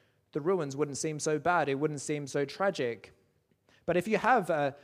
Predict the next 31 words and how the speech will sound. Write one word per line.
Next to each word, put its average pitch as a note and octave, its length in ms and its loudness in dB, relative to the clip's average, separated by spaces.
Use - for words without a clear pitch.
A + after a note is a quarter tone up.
a D#3 100 0
beautiful F#3+ 400 2
picture D3 540 -2
from E3 280 -2
the D3 120 2
architect E3 640 0
which D#3+ 320 -4
displays F3+ 600 4
how E3 160 2
magnificent E3 580 0
the C3+ 80 -6
house E3 380 -2
was F3+ 380 6
with D#3 120 0
the D3+ 80 0
majestic D3+ 680 -4
pillars, G3 460 2
a, C#3 200 0
a, C3+ 100 -2
a C#3+ 60 -6
beautiful E3+ 440 0
roof, F3+ 540 2
then F#3+ 140 2
it D3+ 60 -2
makes D3+ 320 -2
the C3 120 -4
ruins B2 420 -2
seem C3+ 280 -6
even C3 300 -6
more C3+ 360 -4
lamentable. C3 840 -8